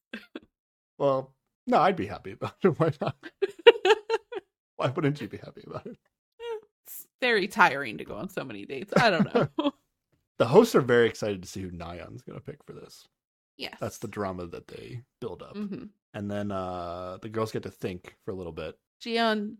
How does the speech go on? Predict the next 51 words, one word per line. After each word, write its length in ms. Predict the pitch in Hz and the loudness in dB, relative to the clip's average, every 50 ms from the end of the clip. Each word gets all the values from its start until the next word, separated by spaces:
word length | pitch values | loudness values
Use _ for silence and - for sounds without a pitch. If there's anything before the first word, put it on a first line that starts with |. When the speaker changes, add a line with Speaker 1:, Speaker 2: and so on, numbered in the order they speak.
| _ _ | _ _
Speaker 1:
picks 260 | 247 214 214 - - | 2 2 2 2 2
it, 260 | 214 208 196 - - - _ - | 4 4 4 2 -2 -8 _ -2
like, 240 | 208 190 175 175 | -2 -2 -2 -2
in 80 | - 185 | -6 -6
two 160 | - - 208 | -4 -4 -4
seconds. 420 | 202 - 151 147 170 180 170 170 147 | -2 -2 -2 -2 -2 -4 -6 -6 -2
She's 80 | - | 0
Speaker 2:
Two 80 | 151 139 | 2 2
Speaker 1:
just 120 | 131 - - | 2 2 0
like, 160 | 107 101 - | 0 0 0
Speaker 2:
seconds, 80 | 95 | 2
Speaker 1:
"Done. 220 | 196 202 147 127 107 | 2 4 4 2 0
Speaker 2:
yeah. 200 | 104 107 110 135 - - _ - - | -2 -4 -4 -6 -8 -14 _ -18 -14
Speaker 1:
No 540 | 220 220 214 202 214 220 214 202 202 202 196 | -10 -4 0 2 4 6 6 6 6 4 2
Speaker 2:
Yeah. 60 | 196 | 0
Speaker 1:
need 220 | 196 190 175 175 | -2 -4 -4 -6
to 80 | 190 202 | -6 -4
think 180 | 202 175 170 170 | -4 -4 -4 -4
about 240 | 165 - - - | -4 -4 -4 -2
this." 380 | - - 240 233 - - - _ _ | -2 -2 -2 -4 -6 -14 -20 _ _
<laughs> 40 | _ | _
Speaker 2:
Yeah. 280 | - 82 65 60 - 131 - - _ _ _ | -10 -10 -10 -10 -10 -12 -14 -16 _ _ _
That's 160 | 120 127 143 | 0 2 4
how 80 | - 285 | 4 4
you 100 | 262 160 | 4 6
do 120 | 123 117 107 | 4 4 2
it, 100 | 87 78 | 2 -2
right? 280 | 82 87 90 - - _ _ _ - | -8 -8 -10 -10 -12 _ _ _ 0
The 60 | 175 135 | 2 4
girls 240 | 147 151 214 254 | 6 6 8 8
are 80 | 269 175 | 8 6
sending 400 | - - - 127 117 127 131 131 | 4 2 0 2 2 2 2 0
the 80 | 120 104 | -2 -2
text 600 | - - 101 101 123 127 - - - - - _ _ _ _ 123 | -2 -2 -2 -2 -2 -4 -8 -14 -18 -20 -20 _ _ _ _ -6
in 100 | 110 98 | -6 -6
front 280 | - - - 143 120 104 | -8 -2 0 2 2 2
of 60 | 90 | -2
the 80 | 92 85 | -6 -6
guys. 560 | 78 98 92 78 71 78 - - - - - _ _ _ _ - _ - 262 - - 311 320 381 381 392 | -4 -4 -4 -4 -6 -10 -14 -14 -18 -20 -20 _ _ _ _ -12 _ -8 0 2 2 6 6 4 6 6
Speaker 1:
Yes. 480 | 302 247 233 - - - - 220 - | 2 0 2 0 0 0 0 0 6
Speaker 2:
So, 60 | - 160 | 6 6
like, 100 | 139 165 | 8 10
everybody 320 | 160 180 196 175 160 127 | 8 8 8 8 6 4
sees 380 | 104 - - - 175 175 151 113 | 2 0 -2 0 2 2 2 2
that 140 | 113 101 92 87 | 0 -2 -2 -4
Jiyeon 440 | 101 110 117 113 110 104 92 90 - _ | -2 0 2 2 2 0 -2 -8 -8 _
picked 180 | 139 127 - 110 | -8 -6 -6 -8
it 80 | 85 | -8
really, 260 | 95 101 110 117 120 | -4 -2 0 0 2
really 180 | 113 113 104 92 | 2 0 -2 -2
fast. 460 | - - 92 90 117 151 - - - | -2 -2 -2 -2 -2 -4 -6 -10 -18